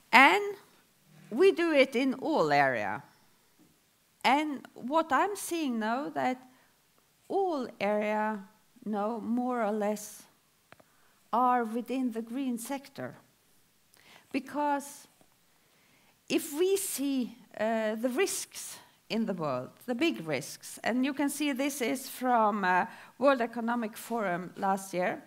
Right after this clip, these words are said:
The blue is about financial, but a lot of the financial is also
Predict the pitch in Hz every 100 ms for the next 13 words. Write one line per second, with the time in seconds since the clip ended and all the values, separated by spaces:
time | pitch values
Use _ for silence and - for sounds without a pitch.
0 | - - - - - 294 262 359 427 339
1 | 277 262 226 240 233 - 247 247 233 233
2 | 226 202 247 277 311 403 - 349 269 254
3 | 254 240 226 226 208 175 196 202 240 226
4 | 208 180 175 175